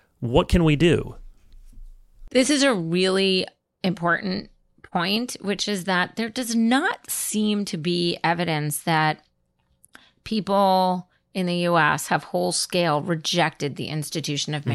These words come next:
Speaker 2: marriage. I know there are some groups that essentially say
Speaker 1: Right.
Speaker 2: marriage is a patriarchal institution and it's not con-, it's not compatible with modern day feminism. And so, of course, you're gonna have a reduction in marriage. And, and let me just say before I go further on this, that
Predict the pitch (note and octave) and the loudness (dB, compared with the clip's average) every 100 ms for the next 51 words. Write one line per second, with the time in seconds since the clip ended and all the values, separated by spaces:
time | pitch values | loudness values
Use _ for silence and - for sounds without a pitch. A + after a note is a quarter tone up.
0 | - G#2+ G#2+ B2+ - B3 D#4+ E4+ D4+ C#4 | -2 -2 -4 -6 0 4 6 6 6 6
1 | C#4 B3+ A#3+ C4 - C4 A#3+ - A3+ A3 | 4 4 2 0 2 2 2 0 0 4
2 | A3 - A3+ G#3+ G#3+ F#3+ F#3+ C3 F#3+ F#3+ | 4 2 2 2 4 6 6 6 6 4
3 | F3+ F#3 F#3 G3 F3+ F#3+ F#3 F3 F#3 F#3 | 2 0 0 0 2 4 4 4 2 0
4 | - F#3+ D#4 C#4 B3+ A3 G#3 F#3+ - G3+ | -2 2 4 4 0 0 0 -2 0 0
5 | G3 F#3+ F#3+ F3+ - - - - A#3+ G#3 | 0 -2 -8 -10 -18 -18 -12 0 0 2
6 | A#3 A3 A#3 G#3 F#3+ G#3 G#3 G3 F#3 F#3 | 4 2 2 -2 2 4 4 2 2 2
7 | F3+ F3+ F3 E3+ F3 - C4+ C4+ B3+ A#3 | 2 2 2 0 0 2 2 2 2 2
8 | A3+ G#3+ G3+ G3 F#3 F#3+ F3+ E3 A#3+ A#3 | 2 2 2 -2 0 0 0 -2 -4 -4
9 | - G#3 G#3 G3 F#3+ F#3 F#3 F#3 F#3+ F3+ | -4 -2 0 0 0 0 0 -2 -2 -2
10 | F3+ F3 E3+ - - - - A3 G#3+ A#3+ | 0 0 -2 -6 -16 -6 0 0 0 0
11 | B3 D#4 D#4+ G#3 F#3 - G3+ F3 F3+ G3 | 4 4 2 -2 -2 0 2 2 0 2
12 | F3+ F3 E3 - G3 F3+ F#3 F3 F#3 - | 2 2 -4 0 0 0 -2 -2 -4 0
13 | F#3+ | 0